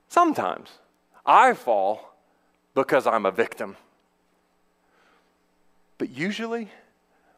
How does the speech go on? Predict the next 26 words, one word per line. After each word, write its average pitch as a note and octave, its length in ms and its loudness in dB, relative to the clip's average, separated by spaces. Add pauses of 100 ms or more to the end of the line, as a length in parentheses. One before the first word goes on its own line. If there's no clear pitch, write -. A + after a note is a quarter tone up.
when A2 180 0
I D#3+ 120 4
fall G#3+ 240 2
down, G#3 340 -2 (920)
it's - 160 -14
my F2+ 160 -4
own D#2 160 -10
dang E2 240 -10
fault. - 280 -14 (1600)
Usually, E3+ 640 -4
when B2 160 -6
I'm A2+ 180 0
in A#2 60 -4
a A2 40 -4
mess, B2 520 -2 (880)
it's - 220 -10
a G#2+ 80 0
mess G#2 320 -6
of G2+ 160 -4
my F#2+ 300 -2
own F#2 320 -8
making. E2 400 -8 (1040)
And G2+ 160 -8
I - 80 -10
forget - 400 -14
that. C2+ 240 -6